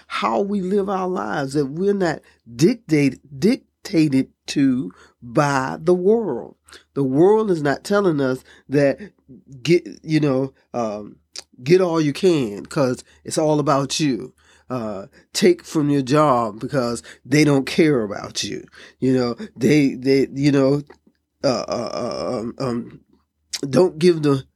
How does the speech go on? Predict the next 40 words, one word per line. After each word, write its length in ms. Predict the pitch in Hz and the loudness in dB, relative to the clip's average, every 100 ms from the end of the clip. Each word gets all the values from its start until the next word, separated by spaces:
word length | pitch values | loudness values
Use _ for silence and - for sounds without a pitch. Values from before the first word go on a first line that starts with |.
| - | -2
money 340 | 143 160 147 | 2 4 2
back 320 | 135 160 - - | 2 0 -2 -10
because, 440 | 131 151 127 123 - - - | -2 -2 0 -4 -10 -20 -6
uh, 380 | 131 117 87 65 | -4 -4 -6 -8
the, 140 | 120 | -8
that's 320 | 117 135 147 | -2 -2 0
a 80 | 135 | -2
blessing 400 | 110 160 151 147 | 0 0 2 -2
from 200 | 131 147 | -2 0
the 80 | 135 | 2
Lord. 240 | 139 123 | 2 2
That's 100 | 120 | 0
a 120 | 123 110 | -4 -2
lie 300 | 127 147 143 | 2 2 0
from 200 | 143 131 | -2 -4
the 80 | |
devil 500 | 113 113 151 135 165 - - _ | -4 0 2 2 -4 -18 -20 _
is 160 | 127 | -2
what 180 | 127 139 | 2 2
it 140 | 139 165 | 4 2
is, 400 | 190 104 78 - - _ | 2 0 -6 -16 -20 _
you 120 | - 127 | -2 0
know, 260 | 127 127 - | 0 -2 -4
and 160 | 127 123 | -6 -2
all 280 | 170 196 180 | 0 2 0
of 80 | 139 | 2
that 280 | 117 113 | 0 0
is 240 | - 135 123 | -4 -4 -2
lies 540 | 131 127 117 127 139 _ _ | 0 2 0 -2 -6 _ _
from 560 | - - 147 139 143 160 | -8 0 2 2 -2 0
the 160 | 175 185 | 0 2
enemy 460 | 208 175 104 - _ _ _ | 2 2 -4 -16 _ _ _
to 120 | - | -2
get 400 | 139 127 151 165 | -2 2 0 2
you 140 | 170 170 | -4 -2
off 360 | 139 143 151 - | 0 0 -2 -12
course, 580 | - 220 175 135 - - - _ | -2 0 0 -4 -12 -14 -20 _
to 120 | - 135 | -2 0
get 360 | 131 175 - | 2 0 0
you 100 | 180 | -4